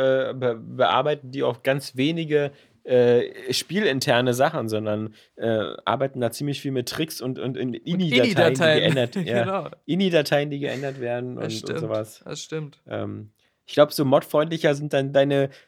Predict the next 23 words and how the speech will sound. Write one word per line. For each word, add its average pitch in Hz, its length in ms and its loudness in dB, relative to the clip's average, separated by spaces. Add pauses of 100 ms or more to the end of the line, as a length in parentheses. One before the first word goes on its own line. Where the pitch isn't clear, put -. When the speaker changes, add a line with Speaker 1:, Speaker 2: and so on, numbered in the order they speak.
Speaker 1:
deine 131 400 4
von 135 220 0
dir 160 240 2
immer 139 240 4
bis 139 180 -6
aufs - 220 -4
Blut 185 260 -2
verteidigten 170 800 4
Kumpels 214 480 4
von 196 200 2
Bethesda. 190 600 4
Speaker 2:
<laughs> 196 460 0
Speaker 1:
Die, 139 240 2
ähm, 131 280 -2 (300)
Speaker 2:
Dabei 151 160 2
hab 165 80 6
ich 175 140 -4
Fallout 160 220 2
vier 175 200 0
immer 170 140 0
noch 160 100 -2
nicht 160 160 -8
gespielt. 160 480 -8